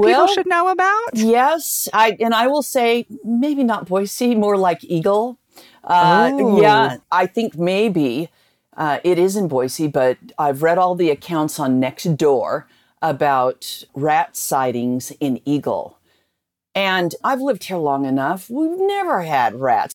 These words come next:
Speaker 2: You've lived here forever, and you know
Speaker 1: Yeah.
Speaker 2: the same thing, right?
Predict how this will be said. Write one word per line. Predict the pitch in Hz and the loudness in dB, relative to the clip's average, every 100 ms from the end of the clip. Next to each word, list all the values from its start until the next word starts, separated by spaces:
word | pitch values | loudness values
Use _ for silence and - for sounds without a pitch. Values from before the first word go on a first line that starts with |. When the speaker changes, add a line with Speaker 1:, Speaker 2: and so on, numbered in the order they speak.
| - | -2
Speaker 2:
You've | 208 240 330 226 | 0 4 4 2
lived | 247 202 151 - | 2 0 0 0
here | 214 | -2
forever, | - 269 330 381 190 131 | 2 2 2 2 0 0
and | 170 | 2
you | 208 - 403 | 4 4 4
know | 285 | 4
Speaker 1:
Yeah. | 196 | 2
Speaker 2:
the | 208 | 0
same | 247 240 | 0 -2
thing, | - 349 240 | -2 -4 -2
right? | 147 185 262 | 0 -2 -4